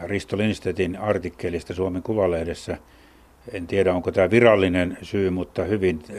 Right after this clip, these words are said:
kuvaavaa, eli että syynä olivat kroonisen alkoholismin aiheuttama tylsistyminen ja repaleiset hermot. Taudin syyksi kirjattiin Nobel-palkinnon saaminen. Ja varmasti siinä,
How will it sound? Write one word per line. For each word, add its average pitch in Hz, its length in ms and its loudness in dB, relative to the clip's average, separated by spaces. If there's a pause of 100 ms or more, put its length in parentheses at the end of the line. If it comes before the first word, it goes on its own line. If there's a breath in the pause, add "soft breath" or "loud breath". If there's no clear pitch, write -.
(200)
kuvaavaa, 92 640 6
eli 87 100 -2
että 98 200 -8
syynä 101 380 4
olivat 117 320 4
kroonisen 110 540 4
alkoholismin 101 640 0
aiheuttama 95 640 -4 (440 loud breath)
tylsistyminen 107 920 4 (360 soft breath)
ja 104 80 2
repaleiset 95 760 2
hermot. 113 560 0 (360 soft breath)
Taudin 117 340 6
syyksi 123 400 2
kirjattiin 107 580 0
Nobel-palkinnon 90 880 0
saaminen. 82 540 -2 (640 loud breath)
Ja 98 200 -2
varmasti 123 420 2
siinä, 117 420 2